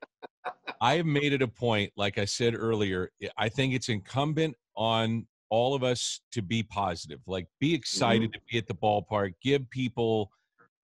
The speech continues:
Speaker 1: um, get, let them show that there's an enjoyment here, that, 'cause there's a lot of negative stuff out there, right? And if you're tuning
Speaker 2: Absolutely.
Speaker 1: into a baseball game,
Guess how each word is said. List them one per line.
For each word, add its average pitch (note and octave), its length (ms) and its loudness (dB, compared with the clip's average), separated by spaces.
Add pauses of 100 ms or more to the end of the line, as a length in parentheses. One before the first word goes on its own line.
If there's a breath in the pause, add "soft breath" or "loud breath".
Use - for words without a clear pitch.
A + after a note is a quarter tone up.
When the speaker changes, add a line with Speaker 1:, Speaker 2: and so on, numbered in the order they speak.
(120)
Speaker 1:
um, G2 440 2 (480)
get, D3 200 2
let D#3 220 2
them D3 200 4
show B2+ 360 2
that G2+ 180 0
there's A#2 240 0
an G#2+ 80 0
enjoyment G#2+ 640 0
here, F#2 420 -2 (200)
that, G2+ 240 2 (200)
'cause A2 140 -6
there's C#3+ 160 -2
a D3+ 60 2
lot D3 180 8
of C#3+ 80 2
negative C3 320 2
stuff - 320 0
out F2+ 180 0
there, E2+ 140 -2
right? A2 280 2 (120)
And G#2 300 0
if G2+ 120 -4
you're C#3 100 0
tuning G2 280 4
Speaker 2:
Absolutely. - 160 -6
Speaker 1:
into C3+ 220 2
a A2 40 0
baseball A#2+ 480 2
game, A2+ 440 2